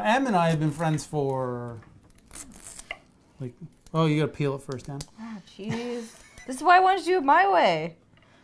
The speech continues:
Speaker 1: What are you doing? Oh
Speaker 2: I can,
Speaker 1: my God.
Speaker 2: I can do it. I can do it.
Speaker 1: How long have we been friends? Like ten years?
Speaker 2: Ten years? A little over that?
Speaker 1: Yeah, it's a long time.
Speaker 2: No, I, okay. We'll do this half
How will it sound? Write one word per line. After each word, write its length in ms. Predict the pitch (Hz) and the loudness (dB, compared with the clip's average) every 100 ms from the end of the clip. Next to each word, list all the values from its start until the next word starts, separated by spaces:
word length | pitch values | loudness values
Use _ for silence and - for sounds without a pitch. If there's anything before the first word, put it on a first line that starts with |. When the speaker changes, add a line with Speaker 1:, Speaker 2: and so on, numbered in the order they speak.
| - - - - | -20 -20 -20 0
Speaker 1:
What 260 | 180 269 | 4 6
are 120 | 185 175 | 4 2
you 180 | 170 | 4
doing? 640 | 165 156 190 262 226 165 151 | 2 6 8 10 8 6 4
Oh 40 | |
Speaker 2:
I 80 | 170 | 4
can, 140 | 208 160 | 6 4
Speaker 1:
my 180 | 156 | 2
God. 100 | 147 160 | 2 2
Speaker 2:
I 80 | 277 | 2
can 100 | 254 | 2
do 140 | 254 | 2
it. 100 | 214 | 0
I 60 | 214 | 0
can 160 | 233 | -2
do 140 | 254 294 | -2 0
it. 200 | 160 - _ | -4 -6 _
Speaker 1:
How 80 | - | 4
long 100 | 196 | 4
have 60 | 247 | 6
we 80 | 285 | 6
been 140 | 269 | 4
friends? 440 | 147 165 127 - - | 2 -2 -4 -10 -14
Like 160 | - 123 | -14 -12
ten 240 | - 151 175 | -8 -6 -6
years? 160 | 202 | -6
Speaker 2:
Ten 200 | 233 220 | -4 -2
years? 580 | 208 226 370 359 - - _ _ _ _ - - | -2 -4 -8 -12 -18 -20 _ _ _ _ -20 -12
A 20 | 190 | -4
little 200 | 214 220 | 0 0
over 240 | 226 247 | -2 -4
that? 260 | 240 302 302 | -4 -4 -6
Speaker 1:
Yeah, 120 | 165 | -8
it's 120 | 143 | -8
a 80 | 127 | -6
long 100 | 135 151 | -4 -4
time. 300 | 135 143 139 - - - - - - | -4 -6 -8 -14 -20 -20 -20 -16 -2
Speaker 2:
No, 120 | 226 | 0
I, 220 | 226 - 202 | 2 0 -6
okay. 300 | 190 160 135 - - - _ _ - | -10 -12 -12 -14 -20 -20 _ _ -4
We'll 120 | 240 | -2
do 520 | 247 285 277 269 240 - - - - | -2 -4 -4 -4 -4 -6 -16 -20 -12
this 240 | 220 247 | -4 -4
half 340 | - 214 196 | -2 -2 -2